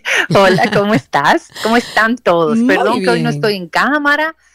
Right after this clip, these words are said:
Speaker 1: pero ya la próxima semana, sí, ya, ya me tendré que poner full en eso.
Speaker 2: Claro que sí, porque ya la gente pide que dónde está la cámara de Gaby. Esto porque estamos haciendo
Speaker 1: <laughs>
Speaker 2: nuestras primeras transmisiones de prueba en YouTube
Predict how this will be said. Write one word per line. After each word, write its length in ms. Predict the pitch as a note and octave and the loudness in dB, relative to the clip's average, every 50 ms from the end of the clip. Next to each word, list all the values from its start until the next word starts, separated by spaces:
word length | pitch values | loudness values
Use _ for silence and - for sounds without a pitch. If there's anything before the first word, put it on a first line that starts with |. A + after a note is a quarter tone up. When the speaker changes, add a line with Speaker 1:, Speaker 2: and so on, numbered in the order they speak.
| _ _ _ _ _ - | _ _ _ _ _ -2
Speaker 1:
pero 680 | - G3+ G3 F#3 F#3 F3+ E3+ E3 D#3 D3+ D3 C#3+ C#3+ _ | 0 0 2 2 2 2 2 0 -2 -4 -6 -8 -10 _
ya 160 | D#3+ E3+ F3+ | -2 0 0
la 80 | G3+ G#3+ | 0 0
próxima 400 | G3+ A3 A3 - - G#3 G3+ G3+ | -2 -4 -8 -8 -6 -6 -6 -6
semana, 480 | - - F#3 E3 E3+ F#3 A3 A#3+ B3+ A#3+ | -4 -4 -6 -4 -2 -4 -2 -4 -6 -8
sí, 300 | - - G#3 A#3 F#4+ F#4 _ _ _ | -6 -6 -6 -6 -6 -8 _ _ _
ya, 220 | G#3 F#3 F#3+ F#3+ - | -6 -2 -2 -2 -2
ya 160 | F#3+ E3+ F3+ F3+ | -2 -2 -2 -2
me 120 | F#3+ F#3+ | -2 -2
tendré 260 | G3+ G3+ G3+ G#3+ A3 | -4 -4 -2 -2 -4
que 60 | A#3 | -2
poner 260 | A#3+ C#4 C4 A#3 G#3 G3 | -2 0 0 0 -2 -2
full 240 | - G3 F3+ E3+ | -2 -2 0 0
en 120 | D#3 D3+ E3+ | 0 -2 -2
eso. 340 | G3+ C4+ - - D#3+ C#3 - - | -4 -4 -4 -6 -10 -10 -8 -6
Speaker 2:
Claro 540 | - D#3 D#3 D#3 D#3+ D#3 D#3+ E3 E3+ F#3+ G3 | -4 -2 0 0 0 -2 -2 -2 -4 -4 -4
que 140 | G3+ G3 | -4 -6
sí, 180 | F3+ - G#3+ A3 | -4 -4 -6 -4
porque 240 | A3+ B3 G#3 F#3 F3 | -4 -4 -4 -4 -2
ya 100 | F3 F#3 | -2 0
la 120 | F3+ F3+ F3 | 0 0 0
gente 300 | F3+ F#3 F#3 - F#3+ F3+ | -2 -2 -4 -4 -6 -4
pide 240 | F#3+ F#3+ G3 G#3 | -4 -4 -4 -2
que 80 | F#3+ G3 | -4 -4
dónde 220 | F#3+ F#3 F#3+ F#3+ F#3 | -4 -4 -4 -4 -4
está 160 | F3 - F#3 | -6 -6 -6
la 140 | F#3 F#3 F3 | -6 -6 -6
cámara 320 | G3 F#3+ F#3 F#3 F#3 F3+ | -6 -6 -6 -4 -4 -2
de 100 | F3 D#3+ D3 | -2 -2 -2
Gaby. 360 | D3+ D3+ D3+ D3 D3 D3+ - | -2 -2 -2 -2 -2 -2 -4
Esto 400 | F3+ G3 A3 A#3+ - - - A3 | -4 -4 -4 -4 -4 -6 -8 -6
porque 460 | - G#3+ G#3 G#3+ G3+ - G3 F#3+ - | -4 -4 -4 -4 -4 -6 -6 -6 -4
estamos 340 | F3+ D#3+ - F3 E3+ F3 F3 | -6 -6 -6 -6 -6 -4 -4
haciendo 380 | G3+ - C4+ G3+ F#3+ G3 G3 F#3+ | -2 -2 0 0 0 -2 -4 -4
Speaker 1:
<laughs> 0 | |
Speaker 2:
nuestras 560 | F#3+ F3+ E3 - E3+ E3+ D#3+ D#3 D3 - - | -4 -6 -6 -4 -4 -2 -2 -2 -4 -6 -8
primeras 500 | - F3 F3 E3+ F3 F#3+ G#3 A3 A3 - | -6 -4 -4 -2 -2 -4 -4 -4 -6 -6
transmisiones 1000 | - G#3 G#3 G3+ - F#3+ F#3 F3 - - G#3 G#3+ G#3 G3+ F#3 E3+ E3 D#3+ - - | -6 -6 -6 -6 -4 -4 -6 -4 -4 -4 -4 -4 -2 -2 -2 -2 -2 -4 -4 -4
de 140 | E3 D#3 | -6 -6
prueba 640 | D3+ - - G3 G3+ G3+ G3 G3 F3+ D#3+ E3 F3 G3+ - | -6 -4 -6 -4 -2 -2 -2 -2 -2 -2 -2 -4 -4 -6
en 220 | E3+ C#3+ C#3+ D3 | -6 -8 -6 -6
YouTube 480 | E3 F#3 F#3 - A3+ A#3 A#3 A3+ - | -6 -8 -8 -6 -6 -6 -6 -8 -12